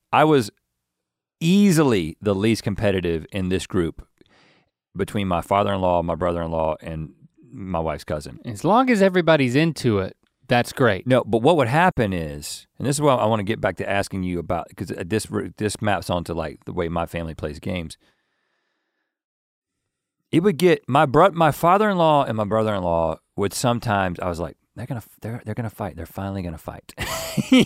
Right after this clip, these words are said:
Speaker 1: know what I'm saying? Like,
Speaker 2: Like fist fight.
Speaker 1: be-, g-, 'cause it was so intense. You would get
Speaker 2: <laughs>
Speaker 1: so, it would get so intense. And, like, you do these things that, like, with Risk, you have the option of, like, "I'm gonna team up with,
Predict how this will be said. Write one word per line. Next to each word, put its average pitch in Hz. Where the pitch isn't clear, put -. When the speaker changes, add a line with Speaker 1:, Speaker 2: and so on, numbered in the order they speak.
Speaker 1:
know 220
what -
I'm -
saying? 208
Like, 160
Speaker 2:
Like 131
fist -
fight. 92
Speaker 1:
be-, 170
g-, 160
'cause 175
it 202
was 160
so 180
intense. 139
You 151
would 143
get 120
Speaker 2:
<laughs> -
Speaker 1:
so, 185
it 160
would 143
get 143
so 233
intense. 185
And, 135
like, 131
you 147
do 214
these 202
things 156
that, 131
like, 117
with 127
Risk, 262
you 175
have 160
the 120
option 131
of, 101
like, 92
"I'm 135
gonna 165
team 135
up 120
with, 90